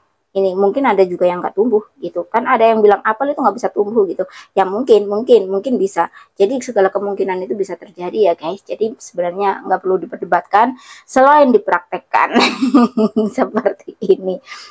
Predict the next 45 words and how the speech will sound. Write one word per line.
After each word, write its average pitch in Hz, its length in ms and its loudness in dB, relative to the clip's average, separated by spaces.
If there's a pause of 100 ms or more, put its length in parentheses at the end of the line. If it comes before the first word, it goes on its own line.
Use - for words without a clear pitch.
Oke, 359 240 4
guys, 427 240 6
itu 370 240 4
video 320 320 6
aku. 294 560 2
Kita 226 240 0
ketemu 220 320 -6
di 202 160 4
video 190 240 2
berikutnya 185 520 0
ya. - 20 0 (260)
Aku 208 160 0
akan, 233 720 2
eh, 202 320 4
lihat 247 400 2
ini 226 400 2
masih 214 320 -2
bisa 196 160 0
tumbuh 196 320 2
apa 190 160 -4
enggak, 196 220 2 (280)
dan - 240 -2
ini 202 160 0
masih 202 320 0
bisa 196 80 2
tumbuh 190 320 0
apa 190 80 -2
enggak, 185 240 2 (160)
sampai - 240 -6
kapan. - 320 -2 (400)
Dan 214 160 4
mungkin 294 320 4
ini 320 480 6
karena 254 320 2
aku 262 160 0
masih 254 320 0
di 254 80 8
Hongkong, 262 400 0
ini 247 160 -6
nanti 247 320 0
aku, 226 480 4 (240)
eh, 208 240 6
lihat 220 320 2
seberapa 196 500 0
tumbuhnya 202 380 -4